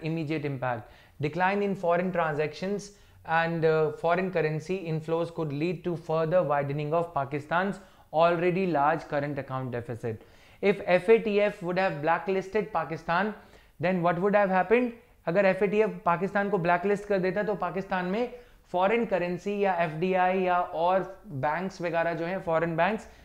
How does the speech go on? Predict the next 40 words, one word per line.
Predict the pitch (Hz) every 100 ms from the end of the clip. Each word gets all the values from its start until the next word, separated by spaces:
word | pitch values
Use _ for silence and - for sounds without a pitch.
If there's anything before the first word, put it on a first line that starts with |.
| -
ट्रांजैक्शन | 156 165 165 165 196 190
कम | 175 165 147
कर | 143
देंगे। | 123 123 120 110 - - _
इस | 170 165
वजह | 160 170
से | 175
पाकिस्तान | 180 147 151 165 156
के | 151
ऊपर | 147 147
दबाव | 143 170 190 185
पड़ेगा। | 175 170 170 170 - - -
पाकिस्तान | 165 190 - 190 190
का | 185
करंट | 185 202 233 208
अकाउंट | 180 175 165
डेफिसिट | 156 160 180 202 -
already | 131 131 147 175
बहुत | 165 180 165
ज़्यादा | 170 170 170
है, | 165 165 - - - 190
राइट? | 220 180
तो | 202
these | 185 196 202
things | 185 170
are | 156
happening। | 147 147 127 117 - - - - _
Financial | 185 196 220 254 240
institutions | 208 208 185 185 214 180 170
would | 175
be | 185 208 165
afraid | - 190 208 190
of | 190 185
transacting | 170 160 165 160 196 185
with | 175 -
Pakistani | 156 170 - 151 156 143
banks | 135 123 107 - _ _ _ _ 147
and | 156 143 175
some | 185 180
might | 156 160